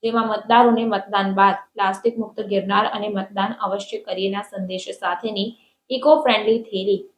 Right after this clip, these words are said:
અને રોપાનું વિતરણ પણ કરવામાં આવ્યું હતું. સાથે જ આ મતદાન મથકમાં નાગરિકોએ મતદાન કર્યા બાદ સેલ્ફી ઝોનમાં સેલ્ફી પણ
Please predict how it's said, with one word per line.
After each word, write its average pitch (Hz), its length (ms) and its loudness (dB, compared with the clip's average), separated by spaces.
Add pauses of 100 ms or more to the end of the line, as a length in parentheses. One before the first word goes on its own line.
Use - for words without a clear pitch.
અને 220 120 -6 (100)
રોપાનું 208 400 -4
વિતરણ 196 360 -6
પણ 196 220 -6
કરવામાં 185 460 -6
આવ્યું 180 280 -10
હતું. 196 160 -10 (460)
સાથે 240 320 6
જ - 80 8
આ 262 100 6
મતદાન 233 420 2
મથકમાં 220 480 -2
નાગરિકોએ 196 420 -4
મતદાન 190 460 -6
કર્યા 190 280 -4
બાદ 196 160 -2 (140)
સેલ્ફી 196 380 -2
ઝોનમાં 196 420 -2
સેલ્ફી 180 440 -10
પણ 208 180 -4